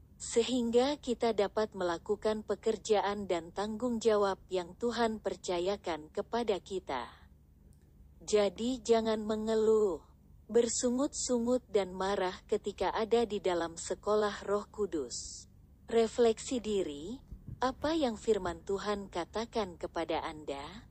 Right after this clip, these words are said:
Bagaimana kehidupan Anda dengan firman Tuhan itu? Catat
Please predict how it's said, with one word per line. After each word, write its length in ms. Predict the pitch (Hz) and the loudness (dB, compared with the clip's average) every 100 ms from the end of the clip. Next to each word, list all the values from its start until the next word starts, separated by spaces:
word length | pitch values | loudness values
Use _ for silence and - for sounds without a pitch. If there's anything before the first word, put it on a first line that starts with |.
| - - - - | -20 -20 -20 -2
Bagaimana 880 | 220 220 240 226 233 233 254 302 - | 4 6 6 6 4 2 2 -2 -2
kehidupan 640 | 226 214 190 - 170 151 | -2 0 0 0 -4 -4
Anda 400 | 185 190 196 196 | -6 0 0 2
dengan 400 | 190 170 156 151 | -2 -2 -4 -6
firman 560 | - 262 277 254 226 196 | -6 -2 0 0 0 -2
Tuhan 320 | 190 170 165 160 | -6 -4 -6 -8
itu? 560 | 156 - 143 175 262 - - - - - - | -12 -10 -10 -8 -12 -18 -20 -20 -20 -10 2
Catat 400 | 233 220 269 | 2 2 -2